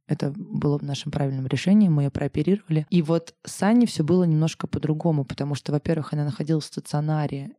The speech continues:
и она находилась в стационаре постоянно, и она была в реанимации. Из Сколково, наверное, вы знаете, вот эти вот все сообщения, которые тебе утром приходят, которых ты ждешь этих вестей, что произошло за ночь.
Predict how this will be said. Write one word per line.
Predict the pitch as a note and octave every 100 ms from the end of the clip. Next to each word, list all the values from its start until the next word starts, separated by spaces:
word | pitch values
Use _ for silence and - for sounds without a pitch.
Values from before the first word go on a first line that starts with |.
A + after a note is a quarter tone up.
| -
и | D3 C#3
она | C#3 C#3+
находилась | C3+ C#3+ D3 C#3+
в |
стационаре | - - - C#3+ D3 D3 C#3+
постоянно, | - - C#3+ C3+ C#3+ C#3+ C#3+ D3 D3
и | A#3
она | C3+ C3+
была | C3+ C3+
в | C#3
реанимации. | C#3 C#3 C#3 C#3 - - D3 C#3+ -
Из | D3 C#3+ -
Сколково, | - D3+ D3 -
наверное, | C#3+ C3+ C3+ C#3
вы | C3
знаете, | C#3 C#3 -
вот | C#3+ C3+
эти | -
вот | C#3 C3+
все | -
сообщения, | C#3 D3 C#3 - D3+ C#3
которые | - C#3 C#3
тебе | - C#3+
утром | D3 C#3+ C#3+
приходят, | - C3 - C#3 -
которых | - - - -
ты | -
ждешь | B2 C3 C#3+ C3 C#3+
этих | - -
вестей, | C#3 C3 - G#3
что | A#3 -
произошло | C#3+ - C#3 C#3 - C#3+
за | C#3 C3+
ночь. | C3 -